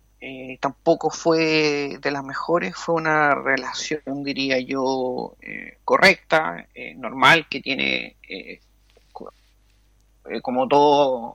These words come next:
orden de cosas, sus puntos, eh, sus puntos, eh, débiles, sus, sus conflictos, ¿no? Pero nada que haya marcado también un quiebre total,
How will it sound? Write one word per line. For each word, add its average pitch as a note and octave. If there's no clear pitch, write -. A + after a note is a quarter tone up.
orden C#3+
de C#3
cosas, C#3+
sus -
puntos, B2+
eh, A#2+
sus -
puntos, C3+
eh, A#2+
débiles, D3+
sus, B2
sus -
conflictos, C#3
¿no? C#3
Pero C#3
nada D#3
que C#3
haya C#3+
marcado C3+
también C#3
un C#3
quiebre C3+
total, B2+